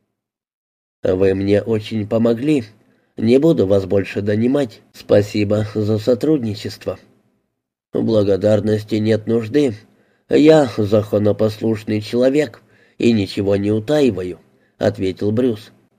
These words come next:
"Хорошего дня, сэр". "Прелестный дом", — сказал Алин. "Меня интересует георгианская жилищная архитектура. Не возражаете, если я тут осмотрюсь?"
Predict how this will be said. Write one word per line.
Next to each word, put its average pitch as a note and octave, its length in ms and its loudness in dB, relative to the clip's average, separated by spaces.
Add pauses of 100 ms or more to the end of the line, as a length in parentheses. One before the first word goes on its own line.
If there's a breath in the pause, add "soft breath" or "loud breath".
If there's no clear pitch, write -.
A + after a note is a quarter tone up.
"Хорошего G#2+ 840 2
дня, C3 360 0
сэр". A#2+ 400 -4 (1300)
"Прелестный G2+ 720 0
дом", — G2+ 260 0 (140)
сказал G2+ 540 -4
Алин. G#2 360 -6 (800)
"Меня G#2 460 2
интересует A#2+ 1000 2
георгианская G2+ 1080 0
жилищная G2+ 600 -4
архитектура. A2+ 880 -4 (840)
Не G#2+ 200 2
возражаете, A#2 920 2 (100)
если G#2+ 360 -2
я G2 200 -2
тут F#2+ 200 -6
осмотрюсь?" A2+ 720 -4